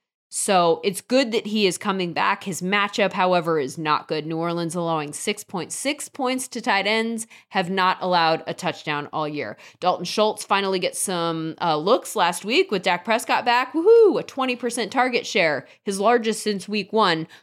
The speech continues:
But Chicago has been strong against tight ends, just six point five points allowed. One guy, finally, I found one for you, who does have a good matchup. Uh, it's gonna be super chalky in daily. It's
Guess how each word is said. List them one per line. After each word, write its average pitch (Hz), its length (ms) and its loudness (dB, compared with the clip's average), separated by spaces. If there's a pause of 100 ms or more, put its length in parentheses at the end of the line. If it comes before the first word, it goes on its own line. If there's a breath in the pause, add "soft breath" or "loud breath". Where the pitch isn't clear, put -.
(180 loud breath)
But 156 440 -2 (280)
Chicago 175 760 -2
has 156 120 -6
been 156 140 -4
strong 147 300 -6
against 147 360 -6
tight 170 180 0
ends, 185 300 0
just - 240 -6
six 156 200 -6
point 156 300 -8
five 139 340 -4
points 147 300 -8
allowed. 143 460 -2 (340 soft breath)
One 294 420 2
guy, 165 600 0
finally, 185 500 0
I 156 60 0
found 185 280 0
one 147 180 -4
for 147 180 -6
you, 165 100 0
who 175 140 -4
does 185 240 2
have 160 180 -2
a 156 60 -2
good 143 200 -4
matchup. 143 520 0 (360 soft breath)
Uh, 180 60 -2
it's 170 140 -2
gonna 247 120 2
be 214 100 0
super 175 260 -4
chalky 160 520 -2
in 160 120 -6
daily. 151 480 0
It's 156 160 -6